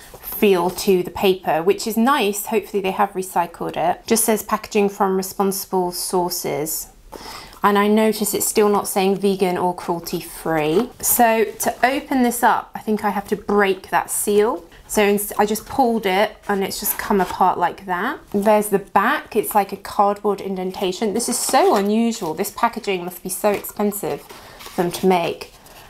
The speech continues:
Okay, so it's got, like, a little door, um, without a hinge, and it opens, and then there's the fragrance. So first impressions are, as always, with Dior, it's beautiful bottle.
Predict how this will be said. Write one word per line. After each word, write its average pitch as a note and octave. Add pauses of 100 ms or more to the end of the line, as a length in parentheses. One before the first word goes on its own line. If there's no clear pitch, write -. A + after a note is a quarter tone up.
(100)
Okay, G3
so -
it's A3
got, -
like, C4+
a B3+
little A3+
door, A#3 (520)
um, G#3 (120)
without F#3+
a F#3+
hinge, G3 (200)
and -
it -
opens, A3
and A3+
then G#3+
there's B3
the -
fragrance. G3+ (140)
So D#4+
first D#4
impressions A#3
are, G#3+
as A#3+
always, G#3 (520)
with A#3
Dior, G3 (240)
it's G#3+
beautiful G3+
bottle. F#3+